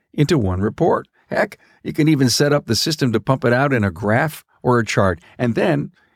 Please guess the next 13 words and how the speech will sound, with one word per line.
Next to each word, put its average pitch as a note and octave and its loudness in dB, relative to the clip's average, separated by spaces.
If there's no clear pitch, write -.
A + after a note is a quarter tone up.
email D#3 2
it F#2 0
to - -6
you F#2+ 2
anytime G#2+ 2
you A#2+ 4
want. E3 -4
Why C#3 2
tax D3 -2
your A2+ 2
brain F#2+ 2
before F#2+ 0
you G#2 4